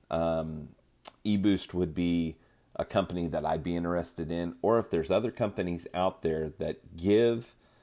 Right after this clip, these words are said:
or that make a, um, signal booster basically for your cell phone.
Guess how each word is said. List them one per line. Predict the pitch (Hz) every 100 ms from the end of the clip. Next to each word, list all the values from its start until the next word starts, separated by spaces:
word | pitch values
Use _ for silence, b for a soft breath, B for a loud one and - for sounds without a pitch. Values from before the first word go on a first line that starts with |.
| _ -
or | 87
that | 87 -
make | 92 98 107 101 - -
a, | 90 90 85 82 - -
um, | 85 80 78 76 73 - _ B B B B B B B B B B
signal | - - 156 135 143 135
booster | 113 113 110 - 110
basically | 98 98 98 107 - 101
for | 92 98 95
your | 92 87
cell | 82 - 95
phone. | 151 165